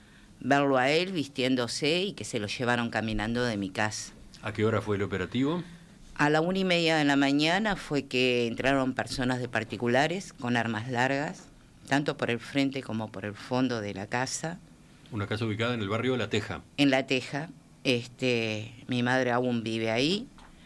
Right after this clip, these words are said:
Speaker 1: Este, entraron, a nosotros que estábamos todos durmiendo, yo y mis hermanos nos hicieron levantar, eh, nos llevaron al cuarto de mis padres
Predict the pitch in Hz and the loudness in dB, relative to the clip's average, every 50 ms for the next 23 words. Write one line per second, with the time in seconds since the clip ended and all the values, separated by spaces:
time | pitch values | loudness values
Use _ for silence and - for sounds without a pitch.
0 | - - - - - - - - - - - - - - - 147 139 139 135 131 | -20 -20 -20 -20 -20 -20 -20 -20 -20 -20 -20 -20 -4 2 4 4 4 4 2 -2
1 | - - - 143 139 135 131 127 127 123 120 120 120 113 113 117 127 135 - - | -6 -2 2 4 4 4 4 4 4 2 2 2 0 -2 -4 -6 -10 -14 -16 -20
2 | - - - - 139 139 131 135 147 143 147 156 165 175 185 208 254 277 277 - | -20 -14 -4 0 2 2 4 4 4 4 4 4 2 0 0 -2 -4 -6 -8 -12
3 | - - - - - - - - - - - - 131 120 120 120 - 151 135 120 | -18 -20 -20 -20 -20 -20 -20 -20 -20 -8 -4 0 0 0 0 0 0 -2 0 0
4 | 139 131 - 120 120 - 123 127 127 120 120 117 120 - 127 127 131 127 123 131 | -2 -2 -2 -2 0 2 2 2 2 2 0 -2 -2 0 2 2 2 2 0 -2
5 | 131 117 117 113 127 139 147 156 165 165 143 117 95 - - - - - - - | -4 -2 0 2 2 4 4 2 2 0 -2 -2 -4 -6 -10 -16 -18 -14 -8 -2
6 | - 139 131 135 123 110 113 110 - 117 110 117 127 139 147 156 165 160 131 120 | 2 4 4 4 2 0 -2 -2 -2 0 0 2 2 2 2 2 2 0 2 0
7 | 123 120 107 - - 92 - - 127 123 123 120 117 117 117 110 107 110 117 117 | 0 -2 -4 -6 -8 -10 -6 -2 0 0 2 2 0 0 0 -2 -2 -2 -2 0
8 | - 143 147 165 180 208 - - - - - - - - - - - - - - | 0 2 2 2 0 -2 -6 -14 -20 -20 -20 -20 -20 -20 -20 -20 -20 -20 -20 -20
9 | - - - - - - - - - - 120 117 117 117 110 110 107 110 107 107 | -20 -20 -20 -20 -20 -20 -20 -10 -4 -2 0 0 0 0 -2 -2 -4 -6 -6 -10
10 | - - - - - - - 127 117 - - 127 120 131 139 135 131 120 117 110 | -14 -18 -20 -20 -10 -6 -4 -2 -2 0 0 2 4 4 4 4 2 0 -2 -2
11 | 101 - 131 127 127 127 127 127 - 123 120 110 104 101 98 85 92 113 - - | -2 0 2 2 2 0 -2 -4 -2 -2 0 0 0 -2 -4 -6 -8 -12 -14 -14
12 | - - 120 120 120 107 110 104 - - 139 139 151 156 156 165 196 226 233 - | -10 -6 -2 -2 -2 -2 -2 -4 -2 0 2 2 4 2 2 0 0 -2 -4 -6
13 | - | -12